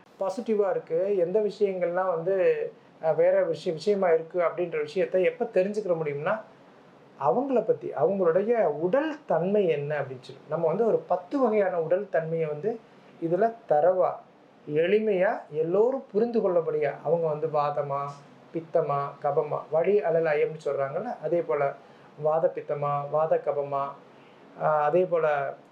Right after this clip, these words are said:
ஆஹ், பித்த கபமா, பித்தவாதமா, அதே மாதிரி கபவாதமா, கபப்பித்தமா, இது போல அவங்களோட உடலை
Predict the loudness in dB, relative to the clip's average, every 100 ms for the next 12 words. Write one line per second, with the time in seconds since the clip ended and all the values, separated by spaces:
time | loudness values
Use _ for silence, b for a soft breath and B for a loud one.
0 | -20 -20 -2 -2 0 -2 -2 0 0 0
1 | -2 -4 -4 -6 -2 0 2 2 0 -2
2 | -6 -10 -16 -20 -20 -20 0 2 4 4
3 | 4 2 -2 -2 0 2 2 2 0 -2
4 | -4 -2 -2 0 -4 -4 -2 0 -2 0
5 | 0 0 2 2 2 -2 -8 -20 _ -2
6 | 0 0 0 2 4 4 4 2